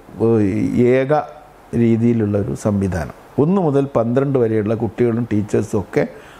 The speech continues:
ആരുടെ കീഴിൽ? പ്രിൻസിപ്പാളിൻ്റെ കീഴിൽ. അങ്ങനെ പ്രിൻസിപ്പാളിൻ്റെ കീഴിൽ അദ്ദേഹത്തിന് ഇതെല്ലാം കൂടി മാനേജ് ചെയ്യാൻ സാധിക്കുമോ?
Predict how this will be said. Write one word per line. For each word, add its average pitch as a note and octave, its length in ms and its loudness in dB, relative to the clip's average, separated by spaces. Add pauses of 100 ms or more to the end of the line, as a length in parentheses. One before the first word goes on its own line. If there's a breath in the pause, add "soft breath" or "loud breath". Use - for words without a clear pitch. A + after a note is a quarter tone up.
(140 loud breath)
ആരുടെ C3 380 2
കീഴിൽ? A2 340 2
പ്രിൻസിപ്പാളിൻ്റെ A#2 760 0
കീഴിൽ. D#2+ 200 -8 (840 loud breath)
അങ്ങനെ F#3+ 300 0
പ്രിൻസിപ്പാളിൻ്റെ F#3+ 580 0
കീഴിൽ F3 240 2
അദ്ദേഹത്തിന് E3+ 400 0
ഇതെല്ലാം D3+ 300 0
കൂടി C#3+ 140 0
മാനേജ് B2+ 420 0
ചെയ്യാൻ A2+ 200 0
സാധിക്കുമോ? F#2 680 -4